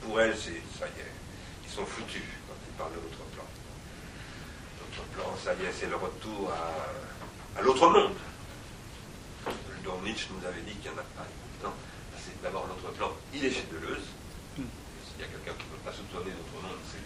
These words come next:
Speaker 1: bien Deleuze. Il est chez Deleuze. Et cet autre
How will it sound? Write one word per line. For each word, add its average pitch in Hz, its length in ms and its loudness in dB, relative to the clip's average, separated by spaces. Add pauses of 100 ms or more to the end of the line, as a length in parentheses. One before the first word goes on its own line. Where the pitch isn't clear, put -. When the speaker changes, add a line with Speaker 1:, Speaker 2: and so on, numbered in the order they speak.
(200)
Speaker 1:
bien 82 160 -8
Deleuze. 110 300 -4 (720)
Il 92 100 -6
est - 40 -6
chez - 200 -6
Deleuze. 90 240 -4 (1400)
Et - 60 -6
cet - 240 -2
autre - 180 -6